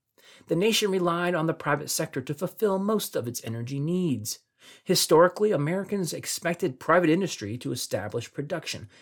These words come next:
distribution, marketing, and pricing policies." End quote. Yeah, no shit. It's called the free market.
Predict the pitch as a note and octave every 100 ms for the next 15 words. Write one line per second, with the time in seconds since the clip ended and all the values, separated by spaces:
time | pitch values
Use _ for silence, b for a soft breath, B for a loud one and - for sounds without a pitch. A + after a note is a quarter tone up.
0 | b - - - C#3 E3 E3 - G2 G#2
1 | C3+ D3+ - A2 D#2+ A#2+ B2 - - D#3+
2 | E3+ - C3+ G#2+ A2 F2+ D#2+ - G1+ -
3 | _ _ _ D#3 D3 B2+ - - _ b
4 | b b b b F#3 C#3+ C3+ D#3 D#3+ D#3
5 | - - D#3+ G#2 G2 - - B2+ B2+ B2
6 | - - C#3 D3 B2+ B2 B2 C3+ E3+ D#3+